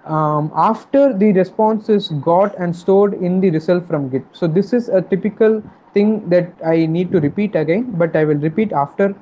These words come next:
uh, implementing it. So what I will be doing is, uh, before returning, I will check if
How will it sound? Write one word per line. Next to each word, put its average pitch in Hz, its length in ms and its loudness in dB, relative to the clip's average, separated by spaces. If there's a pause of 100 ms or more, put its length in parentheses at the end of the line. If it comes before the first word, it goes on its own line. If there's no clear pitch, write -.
(320)
uh, 147 200 0
implementing 160 680 -2
it. 208 160 -4 (320)
So 175 180 0
what 185 300 2
I 240 80 4
will 226 160 2
be 208 100 0
doing 151 340 -2
is, 214 260 -6 (720)
uh, 160 120 -2
before 190 380 2
returning, 175 560 0
I 151 160 0
will 226 160 0
check 175 280 -2 (220)
if 233 400 -2